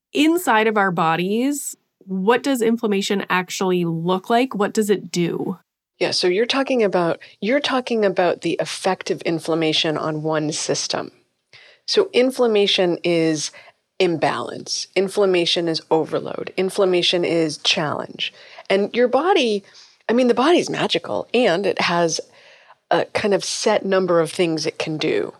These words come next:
Speaker 2: So it, if it's exposed to something that's irritating,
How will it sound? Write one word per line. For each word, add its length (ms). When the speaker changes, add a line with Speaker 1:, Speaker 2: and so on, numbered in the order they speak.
Speaker 2:
So 500
it, 240
if 180
it's 180
exposed 560
to 80
something 420
that's 160
irritating, 800